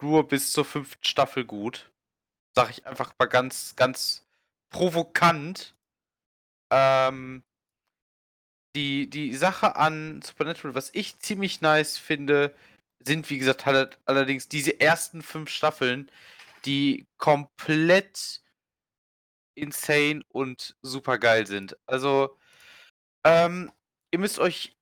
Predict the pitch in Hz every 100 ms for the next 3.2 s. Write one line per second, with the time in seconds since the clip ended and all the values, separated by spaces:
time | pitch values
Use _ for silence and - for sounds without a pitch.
0 | _ 185 190 185 160 165 - 175 - 180
1 | 175 165 143 143 151 143 151 151 147 135
2 | 131 120 - 113 - - 151 175 - 147
3 | 147 135